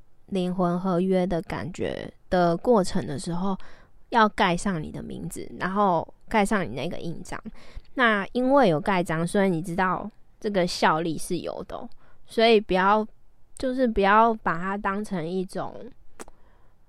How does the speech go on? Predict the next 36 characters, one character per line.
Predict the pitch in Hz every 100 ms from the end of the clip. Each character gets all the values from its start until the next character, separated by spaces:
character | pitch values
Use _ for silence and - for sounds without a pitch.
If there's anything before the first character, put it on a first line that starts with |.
| _ - - - - -
呃， | 196 190 160 - - - 208 247 - - - - - -
就 | 302
是 | 320
用 | 311 294
正 | 294 254
面 | 262 196
的 | 190
方 | 196 190
式 | 196 190
去 | 190 185
使 | - 151
用 | 160 165
它 | 170 156
就 | 165 -
对 | -
了。 | - -
那 | 196 196 190 196 - - - - - - - - - - - - - - - - - - - _ -
也 | 190
要 | 190 220
遵 | 233 214 214
守 | 220 190 50 50 - - -
你 | 185
的 | 165 170
约 | 175 170
定， | 180 165
例 | 202 196
如 | 175 180
写 | - - -
说， | - 175 170 185 - - - 220
你 |
可 | 226
能 | 208 180
写 | - 180
说 | 180 190 180 180
，“我 | 175
要， | 180 240 233 214